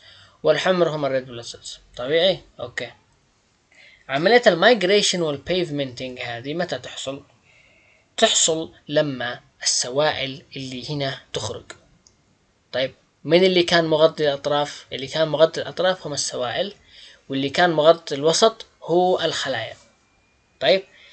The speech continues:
الآن لما زادت البيرمابيليتي و، و، و، و، و، السوائل خرجت، صح؟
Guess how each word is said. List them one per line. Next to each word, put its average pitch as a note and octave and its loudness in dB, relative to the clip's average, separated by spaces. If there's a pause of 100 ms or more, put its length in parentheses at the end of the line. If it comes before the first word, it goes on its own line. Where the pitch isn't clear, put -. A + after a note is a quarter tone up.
(140)
الآن D3+ 2
لما C#3+ -4
زادت F3 8
البيرمابيليتي E3+ 0
و، D#3+ 0
و، E3 8
و، E3 8
و، E3 4
و، E3+ 0 (240)
السوائل D3+ 6
خرجت، C3+ 0
صح؟ - 0